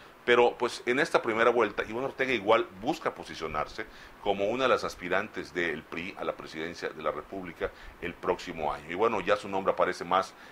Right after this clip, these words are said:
en, en las encuestas, incluso por arriba por arriba de otros aspirantes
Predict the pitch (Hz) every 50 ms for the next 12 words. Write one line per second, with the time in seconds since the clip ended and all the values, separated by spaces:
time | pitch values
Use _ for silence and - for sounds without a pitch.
0 | - - - 90 98 101 - - - - - 104 101 101 101 98 - 113 117 -
1 | 147 143 123 - - 127 123 - 104 104 98 - 131 127 127 - - 95 92 87
2 | 80 82 82 80 104 131 135 110 104 107 110 - - - - - - - - -
3 | - 87 87 87 90 104 104 101 104 104 - - - - - - - 92 92 98
4 | 101 101 - 95 85 85 80 - 85 82 87 90 90 - 95 85 -